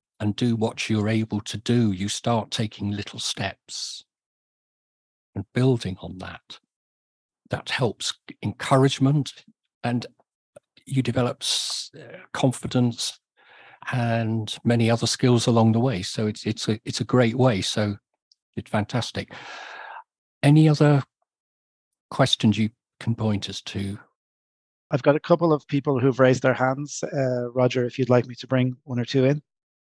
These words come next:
Speaker 1: By all means, Stuart, who, who do we have?
Speaker 2: Okay, so we're gonna start with Dorothy,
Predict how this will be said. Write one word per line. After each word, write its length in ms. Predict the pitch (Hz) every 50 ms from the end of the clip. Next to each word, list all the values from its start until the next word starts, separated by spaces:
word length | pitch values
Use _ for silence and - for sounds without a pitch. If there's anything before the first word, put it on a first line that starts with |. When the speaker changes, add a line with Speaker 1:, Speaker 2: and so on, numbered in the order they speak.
| _ _ -
Speaker 1:
By 200 | - 120 123 120 - -
all 180 | 131 123 120
means, 240 | 107 98 92 92 -
Stuart, 380 | - - - 98 98 104 104 -
who, 380 | - 135 113 110 110 110 117 117 -
who 120 | - 113 110
do 140 | - 110 -
we 80 | - 95 92 -
have? 100 | - - - - _ _ _ _ _ - _ _ _ -
Speaker 2:
Okay, 280 | 143 131 - 139 131
so 140 | 127 - -
we're 80 | 127 131
gonna 140 | 147 151 143
start 320 | - - 160 151 151 139
with 260 | 139 135 123 - - -
Dorothy, 540 | 143 135 135 151 151 - 190 202 202 185